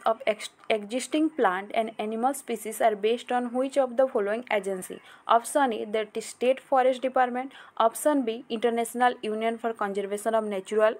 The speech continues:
and Nature, Nature and Natural Resource. Option C, Forest Survey of India. Option D, Earth Summit. Correct answer is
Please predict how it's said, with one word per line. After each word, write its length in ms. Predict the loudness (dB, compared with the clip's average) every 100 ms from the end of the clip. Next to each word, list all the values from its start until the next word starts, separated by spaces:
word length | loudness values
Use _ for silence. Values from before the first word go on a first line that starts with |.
| -4
and 180 | -4 -2
Nature, 320 | -4 -4 -6 -8 -14 0
Nature 380 | 0 4 4
and 160 | 4 2
Natural 340 | -4 0 0
Resource. 480 | 2 -2 2 2 0 -10 -18 2
Option 400 | 2 2 0 0
C, 180 | -2 -8
Forest 440 | -2 0 2 2
Survey 320 | 0 2 2 2
of 120 | 2
India. 320 | 0 -2 -4 -6 -4
Option 460 | 4 4 4 0 0
D, 160 | -4 -8 _ 4
Earth 160 | 4
Summit. 360 | 2 -6 -8 -10 -18 -20 -6 6
Correct 320 | 6 6 2
answer 280 | 0 2 0
is 180 | 0